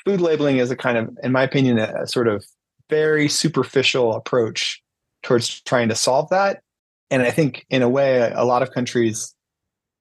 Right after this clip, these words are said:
are taking more seriously the idea that they need to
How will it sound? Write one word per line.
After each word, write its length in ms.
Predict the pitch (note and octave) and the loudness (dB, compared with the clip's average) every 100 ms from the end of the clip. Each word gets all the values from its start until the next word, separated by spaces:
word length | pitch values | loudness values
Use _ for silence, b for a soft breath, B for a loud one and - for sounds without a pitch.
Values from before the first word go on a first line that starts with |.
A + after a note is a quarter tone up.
| _ _ _ _ | _ _ _ _
are 120 | B2 A#2+ | -2 0
taking 340 | E3+ D#3 D#3 | 0 0 2
more 140 | C3+ | 2
seriously 400 | B2 B2+ B2 - | 2 0 0 0
the 100 | A#2 | 2
idea 320 | G#2+ A2 A2+ A2 | 2 2 2 2
that 160 | G#2 | 0
they 140 | A#2 A#2 | 2 2
need 280 | A2+ A2+ - | 2 0 -2
to 520 | A#2 G#2+ G#2 G2+ | 0 2 2 -2